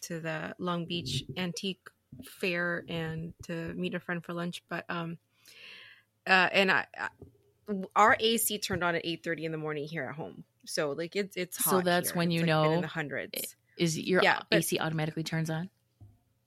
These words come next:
Speaker 1: Yes. And so, but I drove, that's an hour west,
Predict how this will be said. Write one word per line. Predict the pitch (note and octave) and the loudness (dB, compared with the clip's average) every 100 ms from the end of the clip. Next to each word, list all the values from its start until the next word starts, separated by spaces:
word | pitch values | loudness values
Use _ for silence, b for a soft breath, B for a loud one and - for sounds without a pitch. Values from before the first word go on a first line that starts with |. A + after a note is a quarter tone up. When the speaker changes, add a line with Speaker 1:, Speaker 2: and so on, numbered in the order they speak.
| _ _ | _ _
Speaker 1:
Yes. | - F3+ E3+ E3+ - - - | 0 4 4 2 -2 -4 0
And | G3+ F#3+ | 2 2
so, | F#3+ F#3+ | 4 2
but | E3+ F#3+ | 2 2
I | F#3 | 2
drove, | F3+ G3 F#3+ | 4 4 4
that's | F#3 F#3+ G#3+ | 2 0 0
an | G3 | 0
hour | F#3 F3+ F3+ E3 | 2 2 2 2
west, | E3 E3+ D#3 E3+ - - - | 2 2 2 -2 -8 -10 -14